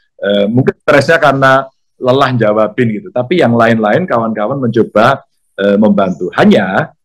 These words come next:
saya ini kan berpolitik sudah lama, Mas Feby. Jadi pengalaman ini pernah lah dua kali di D P R mengalami kampanye seperti ini, meskipun kalau di D P R kan temennya banyak ya. Dua kali di gubernur, ya so-so lah di gubernur, cuman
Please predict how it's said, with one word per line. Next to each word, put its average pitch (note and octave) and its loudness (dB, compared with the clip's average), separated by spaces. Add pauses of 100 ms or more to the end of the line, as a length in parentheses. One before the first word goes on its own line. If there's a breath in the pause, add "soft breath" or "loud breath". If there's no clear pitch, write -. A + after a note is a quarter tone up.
(280)
saya B2 2
ini C3+ -2
kan D3 -2
berpolitik A2+ -4
sudah F#2+ -2
lama, G2+ -2
Mas - -14
Feby. E2+ -8 (480)
Jadi F#2 4
pengalaman G#2 4
ini A#2+ 6
pernah A2 4 (100)
lah - -12 (360)
dua F2+ 2
kali G2+ 2
di F#2 -6
D F#2 -4
P G2 -2
R G2+ 0
mengalami F#2 -2
kampanye F#2 -4
seperti - -4
ini, G#2 4
meskipun - -2
kalau F#2+ 2
di - -
D E2 -6
P - -4 (100)
R - -4
kan A2 0
temennya G2 -2
banyak F2+ -10
ya. D#2+ -16 (420 loud breath)
Dua A2 6
kali G#2+ 2
di G#2+ -6
gubernur, G#2 0 (400)
ya D3 -2
so-so D#3 2
lah A#2 2
di G2+ -8
gubernur, G2 -4
cuman B2+ -2